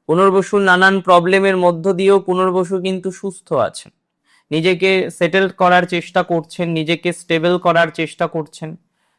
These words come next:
যত রকমভাবে নিজেকে সেটেলড করা যায়, যত রকমভাবে নিজেকে স্টেবল করা যায়, তার একটা প্রচেষ্টা আপনার মধ্যে আমরা দেখতে পাচ্ছি। আপনারা পারছেন, অনেক ক্ষেত্রে ইমপ্রুভমেন্ট করতে পারছেন, আবার অনেক ক্ষেত্রে ইমপ্রুভমেন্ট হচ্ছে না।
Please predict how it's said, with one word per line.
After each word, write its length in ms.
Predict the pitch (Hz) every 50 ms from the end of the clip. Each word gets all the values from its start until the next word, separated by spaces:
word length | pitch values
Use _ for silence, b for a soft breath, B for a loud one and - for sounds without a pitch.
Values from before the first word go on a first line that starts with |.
| _ -
যত 220 | 135 151 160 156 190
রকমভাবে 720 | 190 170 170 165 - 196 196 196 190 185 185 185 190 190
নিজেকে 380 | 185 180 170 175 175 170 180 170
সেটেলড 440 | - 180 160 151 175 175 175 - - -
করা 300 | 165 160 160 165 170 160
যায়, 440 | 151 165 160 160 165 165 165 160 - _ _ _ _ _ _ _ _ 131
যত 200 | 131 139 143 -
রকমভাবে 680 | 180 170 165 160 160 185 185 180 175 175 180 165 180 175
নিজেকে 360 | 165 160 151 165 147 175 165
স্টেবল 440 | - - - 156 151 147 165 170 165
করা 300 | 165 160 160 160 165 156
যায়, 360 | 147 160 160 156 160 156 - _ _ _ _ _ _ _ _ _ _ _ _ _ _ _ _ _ _ _ -
তার 160 | 160 160 170
একটা 260 | 180 175 175 - 180
প্রচেষ্টা 600 | 175 - - 175 165 - 190 185 - - - 190
আপনার 280 | 175 - 175 180 180 175
মধ্যে 240 | 175 175 160 160 170
আমরা 220 | 165 165 160 160
দেখতে 300 | 151 160 151 160 - 175
পাচ্ছি। 440 | 165 165 165 165 - - - - - _ _ _ _ _ _ _ _ _ _ _ - -
আপনারা 320 | 156 156 - 214 214 226
পারছেন, 500 | 220 - 214 208 208 202 - - 196 160
অনেক 240 | 156 160 180 185 175
ক্ষেত্রে 440 | - 208 190 196 - 196 202 202 196
ইমপ্রুভমেন্ট 540 | 185 185 180 180 190 180 190 196 190 180
করতে 300 | 185 185 180 180 - 190
পারছেন, 400 | 170 180 175 165 - - - 180
আবার 200 | 180 175 175 170
অনেক 220 | 165 160 165 165 160
ক্ষেত্রে 340 | - 175 160 - 165 170 165
ইমপ্রুভমেন্ট 540 | 151 147 156 165 156 151 160 156 151 147
হচ্ছে 340 | 151 143 143 _ - - 156
না। 180 | 147 147 -